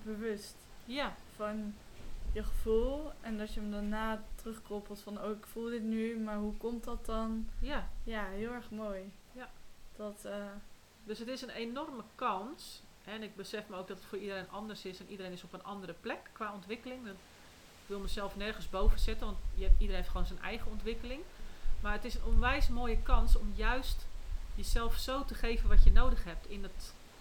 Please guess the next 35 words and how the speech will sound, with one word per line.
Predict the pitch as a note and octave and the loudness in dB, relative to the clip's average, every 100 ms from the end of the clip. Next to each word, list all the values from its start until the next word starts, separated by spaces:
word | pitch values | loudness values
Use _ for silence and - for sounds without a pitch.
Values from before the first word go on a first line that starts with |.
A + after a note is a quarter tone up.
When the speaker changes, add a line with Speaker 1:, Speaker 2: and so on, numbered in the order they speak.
| - - - - - | -20 -20 -20 -20 -16
Speaker 2:
ja, | B3+ A#3+ | -8 -8
in | - G3 | -8 -8
wat | G3 | -8
je | F#3+ | -8
gaat | F3 E3+ | -12 -10
doen | A3+ A3+ | -8 -8
of | G#3 - F3 - | -10 -14 -20 -14
wat | F#3 | -14
je | F#3+ - | -14 -12
tegenkomt. | A3 B3 - - F3+ C#4+ - - - - - - - - - | -10 -10 -14 -12 -12 -14 -14 -14 -14 -16 -16 -8 0 10 12
Ehm, | - F#3 F3+ F#3 F3+ F#3 - - | 12 12 8 -4 -4 -4 -2 10
zodat | - - | 12 12
het, | - - - | 12 2 -4
ja, | - | -8
het | F#3 E3+ | -10 -10
is | - | -14
gewoon | - F#3 | -16 -16
ook | G3+ G3 | -16 -14
een | |
hele | F#3 G3 | -12 -12
mooie | F3+ F3+ F3 | -12 -14 -16
groeikans. | - - A3 A3+ G#3+ F3 D3 D#3+ - - - - - | -18 -14 -10 -10 -12 -14 -16 -18 -20 -20 -20 -20 -20
Voor | F3+ | -14
mij | F3+ | -12
is | F3+ | -14
het | - | -14
nu | F3+ | -14
een | F3 | -12
paar | F3+ F3 | -12 -10
maanden | F3 F3 | -8 0
geleden | - - - - | 6 12 12 12
waar | F3 | 8
ik | F3 | 6
gewoon | - F3+ F3+ | -2 2 2
nu, | F#3 F#3 | 2 0